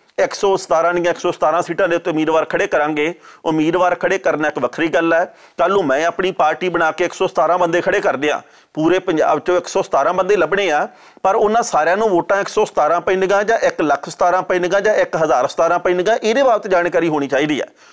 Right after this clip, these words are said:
ਸੋ ਵਕਤ ਦੱਸੂਗਾ ਬਣਦਾ ਕੀ ਹੈ। ਫਿਲਹਾਲ ਗੱਲ ਚਿੰਤਾਜਨਕ ਬਣੀ ਪਈ ਹੈ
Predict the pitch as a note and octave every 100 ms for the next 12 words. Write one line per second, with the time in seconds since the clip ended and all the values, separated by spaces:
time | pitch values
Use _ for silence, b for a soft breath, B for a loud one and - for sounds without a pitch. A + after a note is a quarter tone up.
0 | B G3 D#3 D3 G#3 G#3 A3+ G#3 D#3 D3
1 | D3+ D3 D#3+ E3 D3+ - B B B G3
2 | G#3+ D3+ G2+ - B2+ D3 E3 F3+ F3 D#3
3 | F3+ F3+ F3 D3+ D3 C3+ C3 D3+ C#3+ F3+